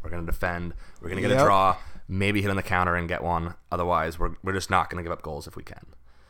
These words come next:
Speaker 1: Uh, again, that's almost definitely gonna be their strategy against the likes of Spain, uh, Portugal, I,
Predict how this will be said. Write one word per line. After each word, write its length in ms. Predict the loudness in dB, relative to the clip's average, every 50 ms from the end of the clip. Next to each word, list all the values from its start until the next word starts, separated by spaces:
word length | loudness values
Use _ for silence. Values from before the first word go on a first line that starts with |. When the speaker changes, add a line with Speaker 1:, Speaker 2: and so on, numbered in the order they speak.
| -20 -20 -20 -20 -20 -20 -18 -16
Speaker 1:
Uh, 220 | -12 -12 -12 -12 -14 -16 -18 -20 -18 -8 -4
again, 360 | -4 0 2 2 0 2 2 0
that's 180 | 0 -2 -2 -10 -14 -20 -20 -20 -14 -6
almost 760 | -4 -4 -4 -4 -4 -4 -4 -4 -4 -4 -6 -6 -8 -10 -8
definitely 480 | -6 -6 -6 -6 -8 -10 -8 -8 -8 -8
gonna 140 | -8 -6 -6
be 100 | -6 -4
their 140 | -6 -6
strategy 480 | -6 -2 -2 0 0 0 -2 -4 -8 -8
against 260 | -8 -8 -10 -10 -8
the 80 | -6 -4
likes 240 | -2 -2 -4 -4 -6
of 80 | -6
Spain, 560 | -6 -2 0 0 0 0 -2 -2 -4 -4 -6 -10 -14 -18 -20 -20 -20 -20 -20 -10 -6
uh, 140 | -4 -4 2
Portugal, 520 | 6 6 6 6 6 2 0 -2 0 0 0
I, 160 | -2 -2 -4